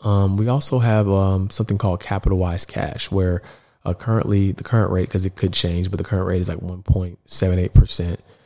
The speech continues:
Um, you can basically open up a savings account with us, right? Which is gonna pay you a lot more than your existing savings account. I know one point seven eight percent doesn't sound like a ton, but when you're earning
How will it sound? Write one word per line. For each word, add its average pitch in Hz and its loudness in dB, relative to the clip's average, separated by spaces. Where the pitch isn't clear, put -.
Um, 87 -2
you 92 0
can 87 -4
basically 92 -4
open 101 -8
up - 2
a - 6
savings 131 2
account - -6
with - -6
us, - -8
right? 92 -4
Which 95 -6
is 98 -4
gonna 92 -2
pay 92 -2
you 90 0
a 87 -4
lot 90 -2
more 90 0
than 87 -4
your 87 -18
existing 87 -8
savings 82 -6
account. - -10
I 95 -6
know 95 0
one 92 0
point 90 -8
seven 92 -2
eight 90 -4
percent 92 -2
doesn't 90 -4
sound 90 -8
like 85 -12
a - -16
ton, 90 -4
but 85 -12
when 90 -16
you're 92 -16
earning 92 -2